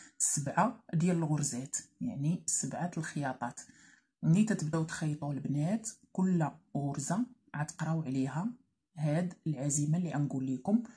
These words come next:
واللي غنخليها لكم في صندوق الوصف. تديروا بحال هكا البنات وما تعقدوش، ما تعقدوش البنات الخيط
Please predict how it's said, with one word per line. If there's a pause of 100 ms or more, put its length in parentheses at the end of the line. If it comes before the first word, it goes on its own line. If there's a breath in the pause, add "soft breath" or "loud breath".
(500 loud breath)
واللي
غنخليها
لكم
في
صندوق
الوصف. (100)
تديروا
بحال
هكا
البنات
وما
تعقدوش، (120)
ما
تعقدوش
البنات
الخيط